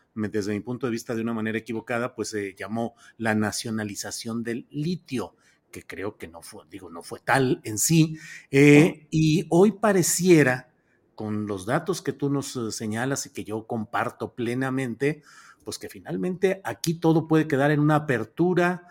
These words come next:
para la inversión de Estados Unidos en temas estratégicos que convertirían a México en suministrador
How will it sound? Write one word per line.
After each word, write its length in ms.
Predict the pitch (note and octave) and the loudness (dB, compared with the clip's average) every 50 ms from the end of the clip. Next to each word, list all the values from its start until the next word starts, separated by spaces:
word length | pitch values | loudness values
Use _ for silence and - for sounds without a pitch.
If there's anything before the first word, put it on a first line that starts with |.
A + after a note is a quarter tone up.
| - _ _ _ - | -20 _ _ _ -4
para 280 | - B2 A#2 A#2+ A#2 A#2 | -2 -2 0 0 -2 -2
la 140 | A#2 A2+ | -2 -2
inversión 760 | A2 A2 A2 G#2 A2 A2 G2+ - - - C#3+ D3+ D#3+ E3 E3 | -4 -4 -4 -4 -4 -6 -6 -8 -8 -4 -2 -2 0 0 -2
de 80 | C#3+ C#3 | -2 -4
Estados 460 | - - - C#3 C3+ C#3 B2+ - - | -6 -6 -6 -4 -4 -4 -4 -6 -8
Unidos 360 | A#2 A#2 C3 C3+ C3+ C3 - | -10 -8 -6 -6 -6 -8 -8
en 140 | B2 A2 G#2+ | -8 -10 -10
temas 340 | - C3 B2+ C3+ B2 - - | -8 -8 -8 -8 -8 -8 -10
estratégicos 960 | A2+ - - G#2+ G#2 - - D3+ D3+ D#3 E3+ D#3+ E3 - F#3 F#3 F3 - - _ _ - - - - _ _ _ | -10 -10 -10 -12 -10 -8 -6 -8 -6 -6 -8 -8 -4 -4 -4 -4 -4 -6 -12 _ _ -20 -20 -20 -20 _ _ _
que 120 | - A2 - | -12 -10 -8
convertirían 840 | - A2 G#2+ G#2 G#2+ G#2 - - G#2+ G2+ A#2 C#3 D3+ D#3+ E3+ D#3+ - | -8 -8 -6 -6 -6 -8 -10 -12 -10 -6 -2 -2 -2 -2 -2 -4 -6
a 80 | - A2+ | -8 -6
México 800 | A2+ A#2 C3+ C#3+ C#3+ E3+ D#3+ - - D#3+ D#3+ D#3+ F3 - - - - | -4 -2 -2 -4 -4 -6 -10 -6 -2 0 0 0 0 -4 -6 -6 -2
en 680 | D#3 D#3 D#3+ E3+ E3 E3+ E3+ E3+ E3+ E3+ E3+ E3 E3 - - - - - _ | 0 0 2 2 2 2 2 2 2 2 0 -2 -6 -10 -16 -20 -20 -20 _
suministrador 1300 | - - - C3+ B2+ B2 B2 A#2+ A#2+ A2+ - - - - A#2+ A2 G#2+ G#2 A2 C3+ E3+ F3 - - - - | -8 -4 -2 -2 0 0 0 0 -2 -2 -2 -4 -4 -2 -2 -2 -2 0 0 2 2 2 2 0 -4 -10